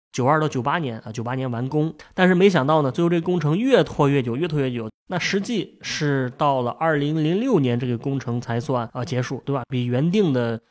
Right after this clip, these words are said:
deadline 晚了近十年左右。当时波士顿的市民也是完全不堪其扰，对吧？你想到处都是工地，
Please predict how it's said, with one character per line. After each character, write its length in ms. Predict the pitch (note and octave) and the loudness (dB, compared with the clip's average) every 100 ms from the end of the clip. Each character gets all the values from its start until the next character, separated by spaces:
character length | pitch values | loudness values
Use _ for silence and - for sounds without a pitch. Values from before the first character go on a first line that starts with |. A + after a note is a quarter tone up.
| - | -4
deadline 580 | D#3+ D#3 C#3+ B2+ A#2+ B2 | 0 2 2 0 -4 -6
晚 160 | G#2+ | -4
了 140 | G#2+ C3 | -4 -4
近 200 | E3 C#3+ | -2 -2
十 260 | - - G#3 | -2 0 2
年 220 | D3 B2 | 2 -2
左 120 | A2+ | -6
右。 140 | G#2+ - _ _ _ | -10 -16 _ _ _
当 140 | E3+ | -2
时 140 | E3+ F3 | 0 -2
波 180 | F3 G3 | 0 2
士 60 | |
顿 160 | G3 F3+ | 2 2
的 80 | C#3+ | 0
市 220 | - G#3 | 2 2
民 240 | C3 D3+ | 2 2
也 100 | E3+ | 0
是 160 | D#3 C#3+ | -2 0
完 180 | C3 E3+ | 0 0
全 220 | E3 D#3+ | 0 0
不 140 | F3 | -2
堪 180 | E3 F3 | -2 -2
其 160 | E3+ E3+ | 0 -2
扰， 240 | D#3+ G#2 | -4 -6
对 80 | C3 | -4
吧？ 60 | |
你 100 | C3 | 0
想 100 | D3+ - | 0 0
到 140 | F#3+ | -2
处 160 | D3 C#3 | -2 0
都 120 | D3 | 0
是 60 | |
工 280 | C3+ E3+ F#3 | 0 0 0
地， 180 | D#3+ B2 | 0 -2